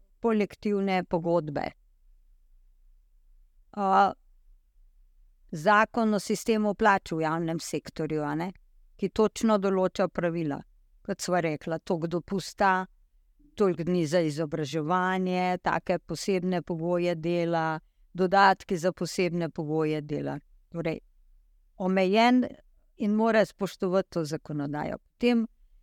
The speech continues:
ima ja-, zakon o zavodih, ki je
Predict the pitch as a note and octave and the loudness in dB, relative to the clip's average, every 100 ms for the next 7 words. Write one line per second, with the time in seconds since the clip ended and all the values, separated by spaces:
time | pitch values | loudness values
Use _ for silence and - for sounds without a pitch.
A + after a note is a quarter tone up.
0 | _ - G3 F#3+ F#3+ G#3 D#3+ G3+ A3 - | _ -4 0 0 0 -2 0 2 2 2
1 | A3+ G3+ F3 G#3 A3+ A3 G3 A3 - G#3+ | 0 0 2 4 4 2 0 -2 -2 -2
2 | G3+ G3 G3 | 2 2 2